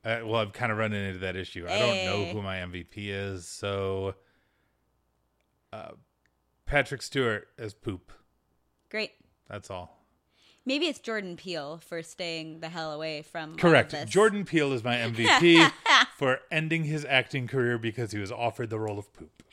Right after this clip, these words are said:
Speaker 2: <laughs> That's a great story.
Speaker 1: Yeah.
Speaker 2: Whew.
Speaker 1: Okay. Oh.
Speaker 2: Crossover?
Speaker 1: Crossover, yeah.
Speaker 2: If we were gonna cross over these three films,
Speaker 1: Mm-hmm.
Speaker 2: oh, I'm getting sick just thinking about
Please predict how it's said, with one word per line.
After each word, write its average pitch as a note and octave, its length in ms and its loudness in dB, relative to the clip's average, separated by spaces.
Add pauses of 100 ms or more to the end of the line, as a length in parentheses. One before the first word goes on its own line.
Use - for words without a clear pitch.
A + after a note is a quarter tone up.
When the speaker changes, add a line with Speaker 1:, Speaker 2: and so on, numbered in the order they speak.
(600)
Speaker 2:
<laughs> - 720 -20
That's G#3 160 -14
a A3 40 -8
great - 460 -18 (340)
story. - 400 -18 (260)
Speaker 1:
Yeah. G2 200 -4 (540)
Speaker 2:
Whew. F4 160 -2 (760)
Speaker 1:
Okay. C3+ 440 -10
Oh. D#3 240 -8 (120)
Speaker 2:
Crossover? D4+ 480 -2 (300)
Speaker 1:
Crossover, C#3 640 0
yeah. A2 280 0 (180)
Speaker 2:
If A3 140 -12
we C4 100 -2
were D4 100 0
gonna C#4+ 160 -4
cross C4 320 -2
over A3+ 240 -6
these G#3 220 -10
three C#4 440 -4 (100)
films, D3 460 -10 (100)
Speaker 1:
Mm-hmm. B2+ 220 -6 (840)
Speaker 2:
oh, G#3 440 -8 (1080)
I'm G#3 220 -6
getting G3+ 300 -8
sick - 300 -14
just - 200 -16
thinking D3 320 -12
about C#3+ 300 -10